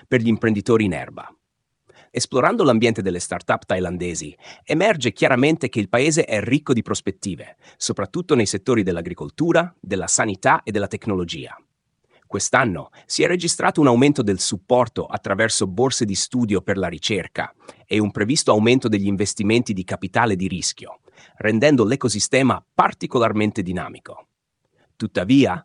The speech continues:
padroneggiare questo mercato promettente e allo stesso tempo complesso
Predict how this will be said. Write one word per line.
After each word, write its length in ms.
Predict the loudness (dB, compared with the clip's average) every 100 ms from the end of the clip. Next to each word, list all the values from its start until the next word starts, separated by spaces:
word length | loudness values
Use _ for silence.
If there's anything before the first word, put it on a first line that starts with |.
| -16
padroneggiare 640 | -2 0 4 2 2 2 0
questo 280 | -6 -6 -6
mercato 500 | -2 -2 -2 -6 _
promettente 840 | 0 2 2 -2 -10 -10 -18 -20 -20 _
e 100 | -4
allo 200 | -2 -4
stesso 320 | -4 -4 -2
tempo 260 | 0 -2 -2
complesso 720 | -6 -4 -4 -2 -2 -6